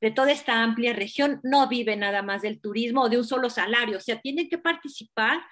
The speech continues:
y ahí sí la vena antropológica tenemos que volverla a rescatar, o sea, ver a las familias, las familias, este, nucleares, las familias también, las familias extensas, como estas unidades de producción-consumo,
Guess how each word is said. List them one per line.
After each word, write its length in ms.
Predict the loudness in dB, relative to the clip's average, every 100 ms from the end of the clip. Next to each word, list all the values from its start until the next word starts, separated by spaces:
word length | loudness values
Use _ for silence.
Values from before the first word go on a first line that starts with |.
| -20 -20 -20 -4
y 80 |
ahí 160 | 0 0
sí 340 | 0 0 0
la 160 | 0 0
vena 240 | 2 0
antropológica 920 | -2 -4 -6 -4 -4 -4 -6 -4 -4 -2
tenemos 440 | -6 -4 -6 -6
que 160 | -6 -4
volverla 480 | -4 -2 0 0 0
a 20 |
rescatar, 720 | 0 -4 -8 -8 -2 -2 -2 -8 -16 -16 -12
o 120 | -4
sea, 160 | -2
ver 340 | 2 4 2 -2 -10
a 100 | -4
las 220 | -2 -2 -2
familias, 640 | 0 2 4 2 0 -2
las 180 | -6 -4
familias, 540 | -6 -4 -2 -2 -4 -14 -20 -16
este, 260 | -10 -8
nucleares, 420 | -6 -2 0 2
las 160 | 2 0
familias 420 | -2 0 2 0
también, 300 | -2 -6 -6
las 140 | -6 -6
familias 420 | -6 -4 -4 -4
extensas, 760 | -6 -6 -6 -4 -6 -6 -6
como 220 | -4 -2 -2
estas 300 | 0 -2 0
unidades 460 | 0 2 2 0
de 120 | 0
producción-consumo, 1300 | -4 -8 -10 -8 -6 -4 -4 -4 -6 -6 -4 -4 -6